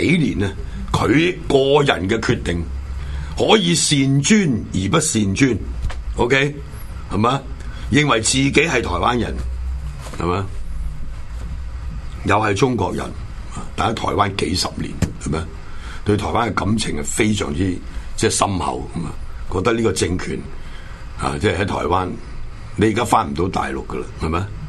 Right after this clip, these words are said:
反攻大陸無望，係咪？誒，咪要還政於民啊，係咪？噉如果唔係佢晚年呢一種噉嘅覺悟，係咪？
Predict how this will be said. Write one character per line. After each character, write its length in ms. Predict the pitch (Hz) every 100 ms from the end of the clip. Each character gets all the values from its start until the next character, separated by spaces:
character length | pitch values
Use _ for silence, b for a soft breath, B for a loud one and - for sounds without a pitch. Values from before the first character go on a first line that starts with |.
| - - - - - -
反 280 | - 107 120
攻 220 | 123 113
大 160 | 82 82
陸 100 | 80
無 340 | 73 73 65
望， 180 | 65 69 69 - - - - - - -
係 80 | 82
咪？ 160 | 82 - - B B B B B B - - - - - - - - - - - - - - -
誒， 20 | 87
咪 160 | 82
要 100 | 87
還 240 | 82 - 69
政 120 | 87
於 180 | 85 92
民 80 | 80
啊， 200 | 71 78 - - - - - - - -
係 100 | -
咪？ 80 | 76 - - - - - - - -
噉 140 | 156 185
如 100 | 110
果 80 | 165
唔 100 | -
係 80 | 98
佢 220 | - 117
晚 280 | 95 90 107
年 180 | 101 65 - - -
呢 120 | 156
一 60 | 151
種 200 | 120 131
噉 200 | 123 110
嘅 280 | 104 92 - - -
覺 80 | 101
悟， 260 | 92 - 82 73 71 - - - - - - - - -
係 100 | -
咪？ 140 | 78